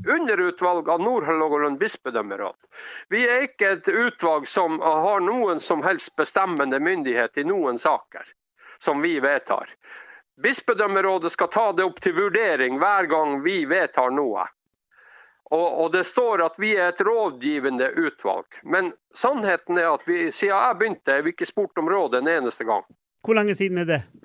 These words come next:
Speaker 1: Eh, jeg tror det var første gang i rundt, eh, tjue ti var det vel, for vi jobbet da med å få femten kvenske salmer i den nye norske salmeboka som kom ut,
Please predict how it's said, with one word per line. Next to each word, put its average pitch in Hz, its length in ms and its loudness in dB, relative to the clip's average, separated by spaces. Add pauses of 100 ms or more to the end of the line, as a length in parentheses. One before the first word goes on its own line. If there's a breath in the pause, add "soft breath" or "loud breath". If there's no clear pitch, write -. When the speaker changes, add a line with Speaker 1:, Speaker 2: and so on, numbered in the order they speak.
(680 loud breath)
Speaker 1:
Eh, 196 480 2
jeg 190 80 0
tror 233 160 0
det 196 140 0
var 190 100 2
første 196 320 0
gang 160 240 0
i 156 140 0 (260)
rundt, 160 480 -4
eh, 143 240 2
tjue 165 460 0 (1300 loud breath)
ti 254 320 0
var 156 200 2
det 151 120 4
vel, 151 200 2
for 175 160 0
vi 208 240 0
jobbet 202 440 2
da 196 120 4 (120)
med 160 360 0
å 165 320 2
få 185 280 2
femten 196 560 -2
kvenske 185 560 0
salmer 143 440 0 (320)
i 160 160 0
den 165 160 0
nye 185 320 0
norske 160 360 -2
salmeboka 143 680 0
som 139 160 -2
kom 160 320 -2
ut, 156 440 -6